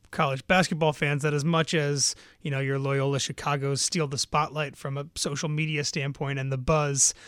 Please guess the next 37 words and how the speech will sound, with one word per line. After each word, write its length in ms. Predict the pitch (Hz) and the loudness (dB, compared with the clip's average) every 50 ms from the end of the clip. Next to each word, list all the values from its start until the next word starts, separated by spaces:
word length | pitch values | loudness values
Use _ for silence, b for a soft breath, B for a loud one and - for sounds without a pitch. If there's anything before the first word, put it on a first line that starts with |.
| b b b | b b b
if 120 | - 156 - | -10 0 6
you 120 | 170 196 | 6 8
want 260 | 190 190 185 180 165 | 8 8 6 6 6
good 180 | 160 165 175 165 | 4 4 4 4
ratings, 580 | 156 160 165 170 165 180 190 208 208 - - - | 6 4 4 4 4 4 4 2 2 0 -2 -4
uh, 240 | - 147 147 143 123 | -4 -2 -2 -2 -2
you 180 | 139 151 160 | -2 0 2
need 460 | 165 165 160 165 170 175 156 147 156 - _ _ _ _ _ _ _ - | 4 4 4 4 4 2 0 -2 -8 -14 _ _ _ _ _ _ _ -2
Kansas 340 | - 170 165 165 175 - | 2 2 2 2 2 0
and 100 | - 175 | 0 2
Duke. 300 | 147 170 180 175 - - b b b b b b | 4 2 2 2 -2 -14 b b b b b b
You 100 | _ 156 | _ -4
know, 60 | 147 135 | -2 -2
you 180 | 143 147 160 | 0 2 2
need 300 | 160 160 165 175 175 151 | 4 6 6 6 6 6
these 180 | 143 165 160 151 | 4 2 2 2
blue 380 | 135 - - 151 139 170 185 | 0 -2 -2 0 4 4 4
blood 320 | 165 156 165 160 156 147 135 | 4 4 4 2 2 0 -2
programs. 580 | - 147 151 151 147 127 117 113 - 135 - | -2 -2 -2 -2 -4 -8 -10 -12 -14 -14 -14
The, 240 | - 143 139 135 127 135 | -12 -10 -10 -10 -10 -8
the 120 | 143 143 | -6 -4
Cinderella 520 | - - - 165 156 160 151 151 156 160 | -4 -2 -2 -2 0 0 2 2 2 2
stories 520 | 147 - - 175 156 156 151 151 147 - b b b b b b | 0 0 0 2 2 2 2 2 0 -2 b b b b b b
are 160 | - 156 147 | 0 0 2
nice, 360 | 160 156 143 139 139 131 - | 2 2 2 2 0 0 -2
but 160 | - - 143 135 | -4 -4 -6 -4
when 120 | 143 143 | -2 -4
it 100 | 143 139 | -4 -4
comes 300 | - - 151 147 147 - | -4 -4 -4 -4 -4 -4
to 120 | - 170 | -6 -4
the 100 | 143 139 | -4 -4
hard 340 | 120 - - 170 156 156 156 | -4 0 4 4 6 6 4
numbers 420 | 151 147 143 143 139 143 143 143 147 | 2 0 0 0 0 0 0 0 -2
of 160 | 147 135 - - | -4 -6 -6 -4
T 180 | - - 180 | 2 4 4
V 160 | 170 165 175 | 4 4 4
watching, 560 | 170 151 156 147 151 - - - 123 120 127 | 4 4 4 2 2 2 -2 -8 -8 -8 -10